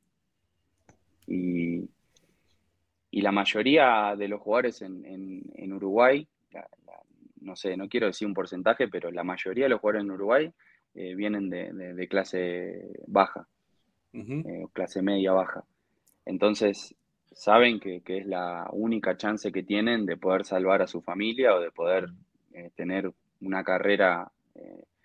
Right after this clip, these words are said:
Speaker 1: buena y poder vivir bien el día de mañana. Entonces, en Uruguay, cuando jugás en esos equipos, en todos en realidad, pero más todavía cuando estás en esos equipos, que cobrás poco,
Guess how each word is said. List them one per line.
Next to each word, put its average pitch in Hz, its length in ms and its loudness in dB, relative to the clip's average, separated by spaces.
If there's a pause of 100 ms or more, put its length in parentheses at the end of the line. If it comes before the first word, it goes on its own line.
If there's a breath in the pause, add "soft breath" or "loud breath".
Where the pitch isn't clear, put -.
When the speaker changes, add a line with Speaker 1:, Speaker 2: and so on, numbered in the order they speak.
(360 soft breath)
Speaker 1:
buena 113 640 2
y 90 60 -2
poder 90 320 -2
vivir 92 300 -2
bien 95 180 -2
el 90 140 -6
día 95 140 0
de 92 40 -4
mañana. 113 480 -2 (460)
Entonces, 110 720 0 (720)
en 98 180 -4
Uruguay, 98 380 4
cuando 90 240 -8
jugás 104 320 0
en 101 100 -2
esos 104 240 -6
equipos, 110 460 -4
en 131 160 -4
todos 131 340 8
en 98 80 -10
realidad, 95 320 -4
pero 92 320 -6
más 117 300 -6
todavía 113 360 2
cuando 90 240 -8
estás 104 280 -4
en 101 60 -6
esos 101 200 -10
equipos, 104 380 -2
que 87 100 -12
cobrás 95 320 -4
poco, 98 520 0